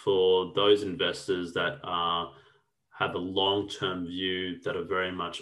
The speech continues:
on that growth tilt, you would, or you could even say it is, and even at the balance perspective, if they've, depending upon your risk profile, you could sit it in there as a core, um, within your portfolio.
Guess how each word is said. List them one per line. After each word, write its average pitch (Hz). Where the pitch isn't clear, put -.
on 95
that 90
growth 92
tilt, 98
you 95
would, 90
or 98
you 104
could 107
even 95
say 90
it 92
is, 90
and 85
even 95
at 85
the 85
balance 87
perspective, 85
if 85
they've, 85
depending 90
upon 90
your 87
risk 120
profile, 90
you 90
could -
sit -
it 92
in 90
there 87
as 87
a 87
core, -
um, 87
within 90
your 85
portfolio. 78